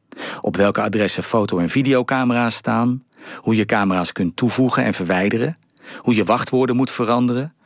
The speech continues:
hoe je kentekens handmatig kunt aanpassen, wat je moet doen om te zien welke boetes zijn opgelegd, hoe je vergunningen in het systeem verwerkt, plus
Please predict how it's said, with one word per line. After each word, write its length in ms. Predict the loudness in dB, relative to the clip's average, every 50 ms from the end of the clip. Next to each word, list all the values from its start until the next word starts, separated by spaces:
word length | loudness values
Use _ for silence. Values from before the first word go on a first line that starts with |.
| -20 -8
hoe 140 | -2 0 0
je 140 | 0 0 0
kentekens 640 | 0 2 2 2 2 2 2 0 0 0 0 -2 0
handmatig 580 | 0 -2 -2 0 0 0 0 0 0 -2 -4 -2
kunt 220 | 0 0 0 0
aanpassen, 680 | 0 0 0 0 0 0 0 0 -2 -2 -2 -4 -4 -8 _ -18 -16 -16 -16 -6 -2
wat 180 | 0 0 2
je 60 | 2 2
moet 180 | 2 2 2
doen 160 | 2 2 2
om 100 | 2 0
te 120 | 0 -2 -2
zien 260 | 0 0 0 0 0
welke 320 | 0 0 0 2 0 -2 -4
boetes 340 | -2 -2 -2 -2 -2 -2 0
zijn 160 | 0 0 0
opgelegd, 680 | 0 -2 -2 -2 0 0 0 0 0 -2 -6 -8 -10 -12 -14 -18
hoe 180 | -4 -2 0 0
je 60 | 2
vergunningen 560 | 0 0 0 0 2 2 4 4 4 4 2
in 80 | 2 0
het 80 | 0
systeem 540 | -2 -2 -2 -2 -4 -2 0 2 2 2 2
verwerkt, 560 | 2 0 2 2 2 2 2 0 -4 -8 -12 -16 -20 -20 _
plus 500 | _ 2 2 2 2 0 -2 -4 -6 -8